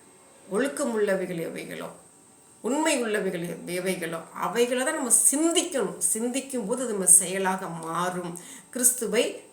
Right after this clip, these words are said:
மகிமைப்படுத்துகிற பிள்ளைகளாக நாம் காணப்படுவோம். மகிமைப்படுத்துகிறோம்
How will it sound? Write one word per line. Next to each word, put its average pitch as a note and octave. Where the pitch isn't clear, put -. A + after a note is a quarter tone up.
மகிமைப்படுத்துகிற G3
பிள்ளைகளாக F3+
நாம் E3
காணப்படுவோம். E3
மகிமைப்படுத்துகிறோம் A#3+